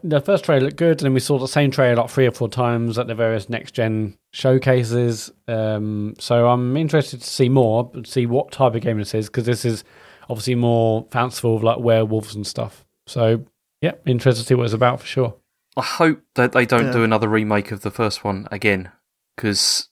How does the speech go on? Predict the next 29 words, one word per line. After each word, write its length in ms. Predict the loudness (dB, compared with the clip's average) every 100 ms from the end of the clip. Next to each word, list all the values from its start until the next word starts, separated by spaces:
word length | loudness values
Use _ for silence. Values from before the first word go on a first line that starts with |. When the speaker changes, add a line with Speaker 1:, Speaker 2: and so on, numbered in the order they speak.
| -4
Speaker 2:
it 100 | -2
just 200 | -4 -2
feels 200 | -2 0
like 120 | -2
they 100 | -2
do 160 | -2 -2
that, 320 | 0 -2 -4 -6
like, 180 | -4 -2
every 160 | -4
couple 240 | -8 -8 -4
of 60 |
years. 240 | 0 0 -2
There 80 | -8
seems 180 | -12
to 60 | -6
be 80 | -4
a 40 |
remake 320 | -2 -4 -8
of 80 | -6
that. 220 | -4 -4 _ _ _ -20 -16 -14 -16 -20 _ -14 -12
<laughs> 80 | -12 _ _ _ _ _ _ _ _ _
Speaker 1:
The 80 | -4
remake 380 | 0 0 0 -2
of 100 | -4
four, 460 | 0 2 2 0 -6
has 300 | -2 -2 0
that 140 | 0
already 180 | 2 0
been 120 | 0